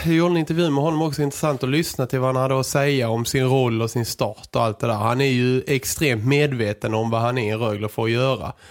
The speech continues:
Han ska spela boxplay, han ska vara den som liksom släpper in minst antal mål, om man nu kan säga så om en back, men vara på isen, eh, och, och hålla rent. Han är, eh, eh, fysisk, men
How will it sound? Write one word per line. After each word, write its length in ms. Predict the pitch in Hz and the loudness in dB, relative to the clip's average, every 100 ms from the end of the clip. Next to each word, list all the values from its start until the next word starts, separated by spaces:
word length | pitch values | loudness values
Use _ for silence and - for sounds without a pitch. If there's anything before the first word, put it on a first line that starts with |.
| - | -12
Han 140 | - 120 | -4 -2
ska 120 | 120 | -2
spela 400 | - 151 151 147 | -4 -2 0 0
boxplay, 580 | 143 147 - - 131 131 | 0 -2 -4 -2 -2 -2
han 160 | 127 120 | -4 -4
ska 140 | - | -2
vara 140 | 127 | 0
den 100 | 127 | -2
som 160 | 113 117 | -2 -4
liksom 280 | 113 120 113 - - - - - _ _ _ - | -4 -4 -8 -12 -20 -20 -20 -20 _ _ _ -8
släpper 500 | - - 139 - 139 | -2 0 0 0 0
in 200 | 139 127 | 0 2
minst 300 | 135 131 127 | 0 0 0
antal 300 | 131 127 127 | 0 2 2
mål, 280 | 139 123 107 | 2 2 2
om 60 | 113 | 2
man 120 | 123 | 0
nu 80 | 127 | 0
kan 140 | 123 | 0
säga 200 | 135 131 | 2 2
så 120 | 131 | 2
om 100 | 127 | 0
en 140 | 117 113 | 0 0
back, 320 | 113 - - | 0 -2 -4
men 160 | 120 120 | -2 2
vara 200 | 123 110 | 2 0
på 220 | - 127 | 0 0
isen, 540 | 113 - 110 107 107 | 0 -2 -2 -2 -2
eh, 100 | 107 | -2
och, 340 | 107 113 110 - | -2 -2 -2 -2
och 80 | 107 | 0
hålla 380 | 123 123 123 | 2 2 0
rent. 580 | 123 151 95 104 - - | 0 0 0 -4 -6 -10
Han 180 | - 135 | -4 -2
är, 460 | 147 143 139 135 135 | 0 0 0 0 -2
eh, 60 | 131 131 _ - - - - _ - 156 | -4 -8 _ -20 -20 -20 -20 _ -16 -14
eh, 200 | 143 131 143 _ _ _ _ - | -12 -14 -16 _ _ _ _ -8
fysisk, 840 | - 185 165 - 151 156 - - | 0 0 0 0 0 0 -6 -2
men 360 | 147 143 139 | 0 0 -2